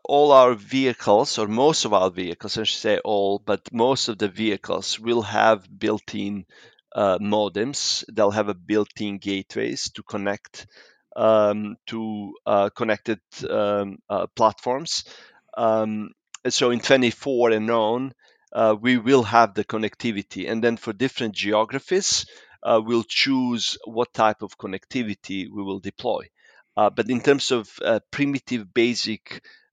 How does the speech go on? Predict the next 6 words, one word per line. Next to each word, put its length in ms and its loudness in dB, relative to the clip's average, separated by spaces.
um, 640 2
building 400 4
blocks 400 2
for 180 -6
connectivity, 920 -8
uh, 160 -2